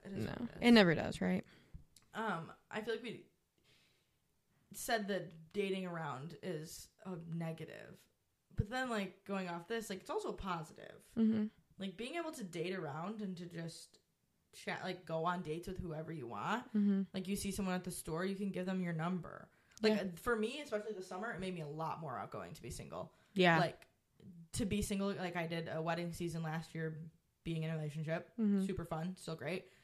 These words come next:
Speaker 1: But being single this year, working my job, like, going to weddings, I was giving my number out left and right. I was
Speaker 2: Yeah.
Speaker 1: talking it up with everybody. I was hanging out with people after the weddings. Like, super fucking fun. Like, and you just don't get those experiences when you're single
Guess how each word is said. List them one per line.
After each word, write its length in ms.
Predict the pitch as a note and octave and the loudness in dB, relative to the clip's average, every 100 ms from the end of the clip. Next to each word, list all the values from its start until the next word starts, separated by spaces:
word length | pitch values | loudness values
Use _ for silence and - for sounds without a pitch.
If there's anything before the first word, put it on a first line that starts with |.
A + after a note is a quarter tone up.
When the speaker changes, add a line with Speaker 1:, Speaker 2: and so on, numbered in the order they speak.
| - - | -20 -14
Speaker 1:
But 100 | - | -2
being 160 | A3+ | -2
single 240 | A3 F3 G#3 | -2 -4 -2
this 160 | B3 B3+ | -2 -2
year, 300 | C#4+ D4+ D#4 - - - _ - | -2 -2 -4 -14 -20 -20 _ -8
working 380 | E3 F3+ A3 | -6 -4 0
my 140 | G3+ F3 | 2 2
job, 480 | D#3+ D3 F3 G3+ F#3+ | 0 2 2 2 0
like, 180 | D#3+ D#3 | -2 -2
going 280 | D3 F3 | -2 -2
to 100 | F3+ | -2
weddings, 480 | F3 D#3 F3 A#3 C4 - - _ _ _ _ _ | -2 0 0 0 -4 -12 -20 _ _ _ _ _
I 40 | C5+ C#5 B4 | -10 0 0
was 80 | B3 | 2
giving 300 | D#4 F4 F4 | 0 2 2
my 120 | E4+ | 4
number 320 | E4+ D#4+ D#4+ | 2 2 4
out 240 | D4+ A#3 | 4 4
left 340 | F#3+ G#3+ C4+ - | 4 4 2 0
and 280 | A3 G3+ F#3 | -2 -2 2
right. 400 | G#3 A#3+ A#3+ A3+ | 4 6 6 6
I 300 | A3+ A#3 F#3 | 6 6 6
was 120 | G3+ | 6
Speaker 2:
Yeah. 140 | E3 - | 8 8
Speaker 1:
talking 280 | G#3+ B3 C4 | 6 4 2
it 60 | A#3 | 2
up 140 | G#3+ | 4
with 200 | G#3 G3 - | 4 2 0
everybody. 840 | F3 F#3 F#3 F#3 F#3 F3+ F3+ F3+ - - | 0 2 0 2 2 2 0 -2 -12 -8
I 100 | - | -4
was 140 | E3+ | -2
hanging 320 | E3+ F3+ A#3+ A#3+ | -2 0 2 4
out 180 | A#3 | 6
with 160 | G#3+ G#3+ | 4 2
people 440 | A#3+ G#3+ G#3+ G#3+ | 2 2 4 6
after 680 | D#3 F#3 G#3+ - A#3 A3 A3 | 6 4 2 2 2 4 4
the 100 | A3 | 4
weddings. 600 | G#3+ G#3+ G#3+ G#3+ G#3+ G#3+ | 6 6 6 6 4 2
Like, 260 | G3 E3+ - - _ _ _ - - - | 0 -2 -4 -18 _ _ _ -20 -20 -12
super 560 | - - E4 E4+ D#4+ | -6 2 4 6 4
fucking 440 | C#4 A#3+ G#3+ G3 G3 | 2 2 2 2 -2
fun. 260 | - D3+ D3+ | 0 -2 -2
Like, 140 | F#3+ | -2
and 160 | A#3 C4 | -2 -2
you 140 | C#4+ | -4
just 240 | D4+ D#4 | -4 -2
don't 260 | A3 A#3 A#3 | 2 2 2
get 140 | G#3 | 0
those 160 | G#3 G3 | 2 0
experiences 500 | F#3 F#3 F#3+ F3 E3 | -2 -4 -4 -6 -8
when 120 | F3 | -8
you're 80 | D#3 | -8
single 480 | D#3+ F3 D3 A2 - | -8 -8 -6 -8 -6